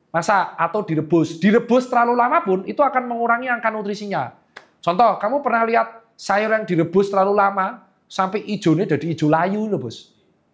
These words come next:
Pernah? Jadi kamu udah pernah lihat, terutama di steamboat, steamboat atau suki-suki, ya kan? Lihatnya pesennya kuahnya apa namanya? Kuah tom yum gitu. Begitu masuk awalnya seger.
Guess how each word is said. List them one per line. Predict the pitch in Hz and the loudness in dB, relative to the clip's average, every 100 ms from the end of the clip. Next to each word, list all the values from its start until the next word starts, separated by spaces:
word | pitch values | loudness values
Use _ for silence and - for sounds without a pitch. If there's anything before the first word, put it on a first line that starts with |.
| _ | _
Pernah? | 180 175 131 - _ _ _ _ | -4 -4 -4 -16 _ _ _ _
Jadi | 127 175 | -2 2
kamu | 185 214 | 2 2
udah | 170 151 | 0 0
pernah | 185 185 | 0 0
lihat, | 190 185 - - _ _ | 2 0 -2 -20 _ _
terutama | - 208 196 226 240 | 0 2 4 2 -2
di | 175 | -4
steamboat, | - 226 - 170 170 | -4 -4 0 0 0
steamboat | 220 175 190 - - - | -6 0 0 0 -10 -2
atau | 170 202 | 0 0
suki-suki, | 190 254 233 233 226 185 123 - | 0 -2 -2 -2 -2 -2 -4 -6
ya | 139 147 | 0 2
kan? | 185 - - _ _ _ _ _ - | 2 -2 -18 _ _ _ _ _ -6
Lihatnya | 170 185 180 226 | 2 2 2 0
pesennya | 202 202 196 220 214 208 | 0 -4 0 0 0 -2
kuahnya | 202 190 196 220 | 0 2 2 0
apa | 208 214 | 0 0
namanya? | 208 214 226 - | -2 -4 -6 -2
Kuah | 208 196 | -2 0
tom | - 185 | 0 2
yum | 170 156 131 127 | 2 0 -2 -14
gitu. | 117 113 _ _ _ _ _ _ _ _ | -14 -18 _ _ _ _ _ _ _ _
Begitu | 175 196 233 | -2 0 2
masuk | 320 330 277 | 2 2 0
awalnya | 202 202 254 262 | 0 -2 0 0
seger. | 247 175 147 - | 0 -2 -2 -8